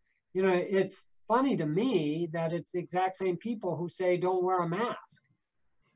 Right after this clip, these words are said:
when that is the, the kernel that even helps prevent this with a lot less side effects than what we're talking about with hydroxychloroquine and zinc, and probably even cheaper still. And if there was a,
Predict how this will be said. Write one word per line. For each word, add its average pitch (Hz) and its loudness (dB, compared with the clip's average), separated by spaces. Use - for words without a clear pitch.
when 180 2
that 240 4
is 196 2
the, 160 0
the 156 -6
kernel 190 2
that 170 0
even 180 2
helps 202 -2
prevent 175 -2
this 190 0
with 190 2
a 190 4
lot 180 6
less 196 0
side 196 4
effects 190 -6
than 180 -2
what 180 0
we're 180 0
talking 185 0
about 170 0
with 170 -4
hydroxychloroquine 170 -2
and 147 0
zinc, 208 -2
and 240 0
probably 240 6
even 208 0
cheaper 202 -4
still. - 0
And 190 2
if 185 0
there 202 4
was 196 4
a, 160 4